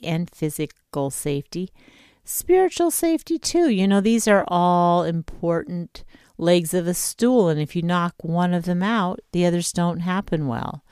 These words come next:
If your child doesn't feel, uh, physically safe, then their spirituality and their academics, both of them suffer.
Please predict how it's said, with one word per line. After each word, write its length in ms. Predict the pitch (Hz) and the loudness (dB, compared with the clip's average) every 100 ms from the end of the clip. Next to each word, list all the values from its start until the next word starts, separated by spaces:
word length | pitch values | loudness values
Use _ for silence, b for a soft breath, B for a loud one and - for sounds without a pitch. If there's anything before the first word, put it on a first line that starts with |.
| b b | b b
If 60 | - | -14
your 20 | |
child 320 | - 165 156 | -2 0 0
doesn't 400 | 156 160 156 147 | 0 -2 -4 -8
feel, 480 | - - 156 147 151 b b _ _ 330 | -10 -6 -2 -2 -4 b b _ _ -14
uh, 200 | 247 156 | -8 -8
physically 720 | - - 180 185 - 175 165 | -6 -4 -2 -2 -4 -4 -4
safe, 840 | - - - 151 175 233 - - b b - | -4 -6 -4 -2 -2 -4 -8 -18 b b -6
then 240 | 165 165 | -2 0
their 160 | 165 160 | 0 -2
spirituality 1160 | - - 190 180 - 175 160 165 175 175 202 196 - | -4 -2 -2 -2 -2 0 0 0 0 -2 -2 -6 -4
and 240 | 226 269 | -2 0
their 140 | 247 - | -2 -4
academics, 680 | 151 143 151 147 151 220 - | -8 -8 -8 -8 -8 -10 -6
both 260 | 226 262 | -4 -2
of 80 | 277 | -2
them 180 | 262 247 | 0 0
suffer. 760 | - - 240 262 - 262 233 | -2 -6 -8 -8 -10 -12 -12